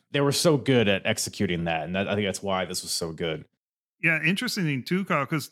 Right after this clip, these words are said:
Speaker 2: technically it's very similar, aside from the Ultimate X thing going on, but very similar to the, the three-way that you had with,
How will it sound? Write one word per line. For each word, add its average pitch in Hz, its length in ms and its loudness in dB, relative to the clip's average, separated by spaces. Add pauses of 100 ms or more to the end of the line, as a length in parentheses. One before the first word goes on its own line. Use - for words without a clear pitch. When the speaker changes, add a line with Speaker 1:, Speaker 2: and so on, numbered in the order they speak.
(100)
Speaker 2:
technically 175 580 -2
it's - 340 -6
very 165 360 0
similar, 156 640 -2
aside 143 320 -2
from 120 180 -10
the 120 140 -4
Ultimate 127 380 -6
X 160 240 -2
thing 143 160 -2
going 113 180 -6
on, 117 140 -4
but 117 140 -4 (300)
very 202 200 2
similar 180 400 0
to 139 160 -4
the, 123 320 -4
the 117 180 -6
three-way 151 380 0
that 120 160 -2
you 117 120 -2
had 127 280 0
with, 117 160 -6